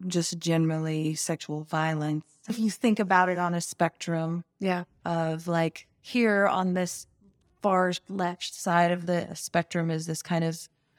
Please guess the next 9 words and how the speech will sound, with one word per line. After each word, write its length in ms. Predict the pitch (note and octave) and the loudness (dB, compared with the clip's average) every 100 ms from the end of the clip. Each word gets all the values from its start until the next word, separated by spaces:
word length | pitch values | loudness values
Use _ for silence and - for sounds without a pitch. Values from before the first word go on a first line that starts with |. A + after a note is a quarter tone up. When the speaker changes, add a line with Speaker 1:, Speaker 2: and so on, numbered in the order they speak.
| - | 4
Speaker 1:
things 260 | G3 F3+ | 6 4
like 180 | F3+ F3+ | 4 0
purity 300 | - F3 E3 | 0 0 2
culture, 460 | E3 E3 D#3+ E3+ D#3+ | 0 0 0 2 2
ways 280 | E3 E3 E3 | 2 0 0
that 140 | E3 | -2
we 180 | E3+ E3 | -2 -4
s-, 340 | E3+ - - - | -6 -10 -16 -6
control 800 | F3+ F3 - E3+ D#3+ D#3+ G3+ | -2 -2 0 0 2 0 -2